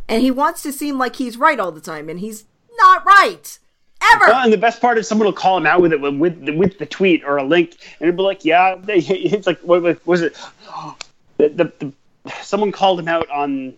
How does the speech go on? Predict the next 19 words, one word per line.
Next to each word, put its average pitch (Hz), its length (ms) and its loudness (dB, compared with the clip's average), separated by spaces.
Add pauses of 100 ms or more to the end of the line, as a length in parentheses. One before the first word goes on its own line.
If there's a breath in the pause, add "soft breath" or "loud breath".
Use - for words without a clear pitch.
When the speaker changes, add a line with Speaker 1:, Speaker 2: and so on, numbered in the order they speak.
(140)
Speaker 2:
last, 147 400 -6
uh, 127 260 -8
week 139 300 -10
on 131 100 -4
the, 123 220 -2
uh, 113 140 -12 (200)
uh, 135 120 -6
during 135 340 -6
the, 117 160 -10 (300)
the - 60 -6
Canes 139 380 -8
game. 113 320 -12 (220)
Speaker 1:
I 254 60 -6
think 508 220 -4
it 381 40 -2
was 247 60 -10
Bruins 415 340 -4
Network. 165 480 -6 (420)
Speaker 2:
About 156 320 0